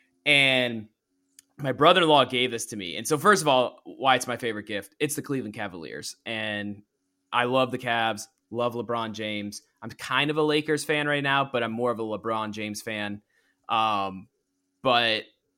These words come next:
I, I love the card because, first of all, it's Cleveland. And second of all, this was, like, his fa-, I mean, this is a big thing to gift somebody.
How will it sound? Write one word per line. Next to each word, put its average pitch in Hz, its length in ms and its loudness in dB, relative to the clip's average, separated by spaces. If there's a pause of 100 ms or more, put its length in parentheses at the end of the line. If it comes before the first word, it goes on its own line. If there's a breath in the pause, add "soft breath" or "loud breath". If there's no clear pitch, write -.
(180)
I, 123 260 4
I 123 100 6
love 123 340 2
the 131 80 -4
card 120 340 -2
because, 104 380 -8 (240)
first 120 240 -2
of 107 80 -8
all, 107 320 -6 (460)
it's - 300 -10 (380)
Cleveland. 95 460 -8 (600)
And 107 140 -8
second 185 440 2
of 120 80 -2
all, 104 300 0
this 151 340 0
was, 226 160 -2
like, 123 460 2 (580)
his 151 440 2
fa-, 151 240 2
I 147 60 6
mean, 147 120 0
this 220 160 4
is 226 60 2
a 123 160 0
big 139 200 2
thing 127 200 -2
to 101 80 -6
gift 113 240 -6
somebody. 87 560 -10